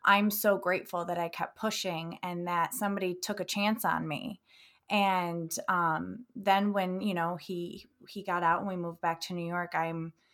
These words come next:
you know, extremely grateful to now be employed by an employer that actually values my military spouse experience, which is something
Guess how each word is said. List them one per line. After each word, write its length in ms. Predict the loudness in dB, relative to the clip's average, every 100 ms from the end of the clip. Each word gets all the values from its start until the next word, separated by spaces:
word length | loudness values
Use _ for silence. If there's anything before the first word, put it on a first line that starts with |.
| _ _ _
you 120 | 2 4
know, 180 | 6
extremely 540 | 4 0 2 6 6 4
grateful 400 | 2 0 0 -2
to 200 | 0 2
now 280 | 8 8 8
be 160 | 4
employed 560 | 0 0 4 4 4 4
by 580 | 6 8 6 4 0 -2
an 100 | -2
employer 440 | -2 0 2 4
that 200 | 4 2 0
actually 420 | -4 -4 -4 -4
values 720 | 2 6 6 6 0 -4 -4
my 380 | 2 2 2 -2
military 560 | -2 0 -2 -2 -4 -2
spouse 400 | -4 -2 -2 -4
experience, 800 | -10 -10 -10 -8 -8 -8 -8 -8
which 180 | -8 -6
is 160 | -4
something 680 | 0 0 0 -2 0 -2